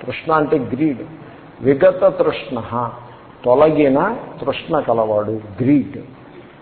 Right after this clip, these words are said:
అంటే ఆశ. ఎప్పుడు ఏదో ఒక ఆశ, ఏదో ఆశ. పది రూపాయలు వచ్చాయనుకోండి, వంద రూపాయలకు ఆశ, వంద వస్తే వెయ్యికి ఆశ, వెయ్యి వస్తే పదివేలకు ఆశ,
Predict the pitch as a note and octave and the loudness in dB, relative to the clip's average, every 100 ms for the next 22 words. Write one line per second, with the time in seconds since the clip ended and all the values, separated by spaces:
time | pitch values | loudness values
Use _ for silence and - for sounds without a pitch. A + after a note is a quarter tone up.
0 | - - D3 F3+ A2+ C3+ D#3 E3+ - - | -18 -6 0 0 2 0 2 2 0 -4
1 | - - - - - - - - - - | -16 -20 -20 -20 -20 -20 -18 -18 -14 -4
2 | A3+ C4 A#3 A#3+ A3 E3 C3 C3 D#3+ - | 2 4 6 4 4 2 2 2 -2 -8
3 | - - - - - - G#2 G#2 C3 - | -10 -18 -20 -20 -20 -18 -8 -2 0 2
4 | - - - - - - - - - - | 0 -2 -6 -12 -14 -20 -20 -20 -20 -20
5 | - - - - - - - - D3+ E3+ | -20 -20 -20 -20 -20 -20 -4 0 2 2
6 | E3+ F3+ F3 E3+ - E3 D3+ - C#3 B2 | 4 4 4 2 2 2 2 -2 0 2
7 | B2 B2 C3 C3 B2+ C3 C3 A#2+ A2+ - | 2 2 2 2 2 2 2 -2 -4 -8
8 | - - C3+ D#3 E3 - G3 E3+ B2+ C3 | -14 -6 -4 2 2 2 -2 -2 0 0
9 | - A2+ A2 - A#2+ - C3+ D#3+ C#3+ - | 2 2 2 0 -8 -6 -2 0 0 -2
10 | F#3+ A#2+ B2+ B2+ B2+ C3 A#2 A#2+ - | -4 -2 0 0 0 0 0 -2 -2